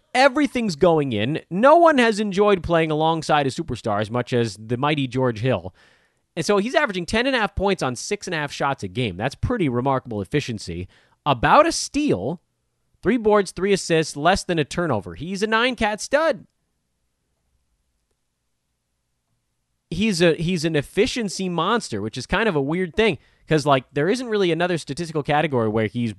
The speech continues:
he's blowing the roof off of anybody. Uh, he's just terrific in turnovers and both percentages.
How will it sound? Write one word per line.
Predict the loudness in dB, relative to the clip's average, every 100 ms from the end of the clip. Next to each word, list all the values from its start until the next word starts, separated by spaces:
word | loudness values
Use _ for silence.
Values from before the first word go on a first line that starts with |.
| _ _ _
he's | -8 -2
blowing | 4 8 8 6
the |
roof | 4 4 2 2
off | 0 0
of | -4
anybody. | -4 -6 -10 -10 -12 -12 _ _ _ _ -4
Uh, | 0 2 2 -2
he's | -4 -4 -6
just | -2 0 0 -4 -6
terrific | -2 0 2 4 4 0 -4 _ _ _ _
in | -4 -4
turnovers | -4 -2 2 4 4 2 -2
and | -4 0
both | 4 4 4
percentages. | -2 -4 0 0 0 -4 -10 -12